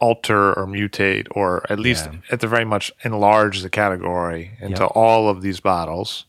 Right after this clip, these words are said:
Speaker 2: Yep.
Speaker 1: And then there was this, like, someone pulled the rug out and, like, the market totally changed.
Speaker 2: Thankfully. Yeah. Well, people are getting smarter. Yeah. I mean, sure, there's still plenty of crappy booze sold and so on and so forth. But, um,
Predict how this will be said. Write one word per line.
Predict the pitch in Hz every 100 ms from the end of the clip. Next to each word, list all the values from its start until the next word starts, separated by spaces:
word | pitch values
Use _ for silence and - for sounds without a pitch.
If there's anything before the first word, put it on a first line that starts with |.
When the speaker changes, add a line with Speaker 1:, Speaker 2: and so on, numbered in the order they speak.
| _
Speaker 2:
Yep. | 82 80 - -
Speaker 1:
And | 110
then | 113 113
there | 104
was | 101 95
this, | 92 -
like, | 117 101 -
someone | - 104 95 92
pulled | 101
the | 90
rug | 87 104 85
out | 76
and, | 92
like, | 95 90
the | -
market | 98 92 85 87
totally | - - 87
changed. | 87
Speaker 2:
Thankfully. | 82 - - 67 65 64 73 - -
Yeah. | - 85 67 58
Well, | 131 127
people | - 123
are | 101
getting | 92 82
smarter. | - 85 101 82 - - _ _
Yeah. | - 64 - - - -
I |
mean, | 127 87 78 - 65
sure, | - - 60
there's | 85
still | - 73
plenty | - - 90 82 76
of | 69 - - - -
crappy | - 69 65 71
booze | 69 67 62
sold | - 64 57 55
and | 50 50 - - - - - -
so | -
on | 82
and | 73
so | 76
forth. | - 58 57 -
But, | - 53 -
um, | 64 57